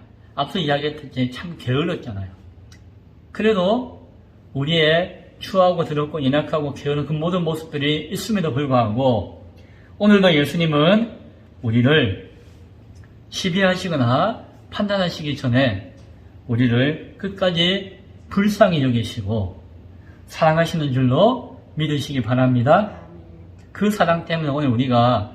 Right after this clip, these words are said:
감히 예배드릴 수 있는 것이에요. 예수님은 이어서 제자들과 마지막 식사를 하셨어요. 아버지께서 모든 것을 자기 손에 맡기신 것과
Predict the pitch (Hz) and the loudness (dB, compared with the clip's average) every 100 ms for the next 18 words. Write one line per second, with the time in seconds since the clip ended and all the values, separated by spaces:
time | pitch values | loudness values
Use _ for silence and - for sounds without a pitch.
0 | - - - - 110 127 127 147 180 - | -18 -20 -12 -6 -2 2 2 0 -4 -10
1 | - - 120 131 151 135 131 123 117 107 | -20 -8 -2 -2 -2 -4 -6 -6 -6 -4
2 | 113 104 - 104 92 - - - - - | -4 -6 -8 -10 -12 -16 -20 -20 -20 -20
3 | - - - - - - - - - 151 | -20 -20 -20 -20 -20 -20 -20 -20 -4 2
4 | - 226 214 202 208 208 175 151 151 214 | 4 6 6 6 6 6 6 4 6 6
5 | 254 - - - - 147 165 160 147 160 | 4 -6 -20 -12 -4 -2 -2 0 6 6
6 | 131 117 - - - 107 123 160 180 190 | 6 -2 -14 -20 -10 -4 -2 -2 0 0
7 | 190 - - 160 147 - 139 - - 107 | -2 -12 -6 -4 -4 -8 -12 -16 -12 -10
8 | 90 - - - - - - - - - | -10 -12 -20 -20 -20 -20 -20 -20 -20 -20
9 | - - - - - - - - - - | -20 -20 -20 -20 -20 -20 -20 -20 -20 -20
10 | - - - - 143 175 180 185 160 - | -20 -20 -12 0 2 2 0 0 0 2
11 | 165 208 254 - - - 151 185 240 226 | 4 4 2 -4 -18 -16 -4 0 2 2
12 | 175 - 185 147 98 - - - - - | 0 -2 0 0 -2 -10 -20 -20 -16 -6
13 | 170 190 196 202 175 160 160 - 170 160 | -4 -4 -2 0 0 0 -2 -2 -6 -6
14 | 117 104 - 101 123 165 - - | -6 -8 -4 0 2 0 -2 -12